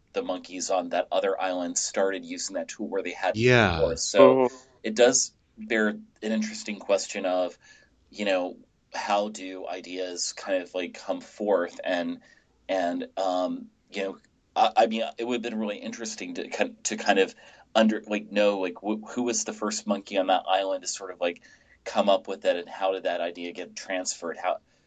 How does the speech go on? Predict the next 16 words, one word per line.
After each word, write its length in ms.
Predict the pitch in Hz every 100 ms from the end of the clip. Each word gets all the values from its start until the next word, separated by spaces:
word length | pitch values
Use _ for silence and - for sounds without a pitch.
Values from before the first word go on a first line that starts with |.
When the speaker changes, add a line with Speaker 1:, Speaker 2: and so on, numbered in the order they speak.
| _
Speaker 1:
you 100 | -
know, 120 | 90 90
how, 400 | - 104 104 139
Speaker 3:
Yeah. 440 | 151 143 135 120 -
Speaker 1:
um, 120 | - -
ener-, 220 | 110 110
energetically 640 | 110 107 107 98 98 107 90
does 200 | 90 -
that 180 | 90 85
work 280 | 95 90
if, 220 | 92 87 -
if 140 | 90 -
such 280 | - 85
a 40 | 85
thing 200 | 87 82
exists? 760 | 82 78 87 85 - - -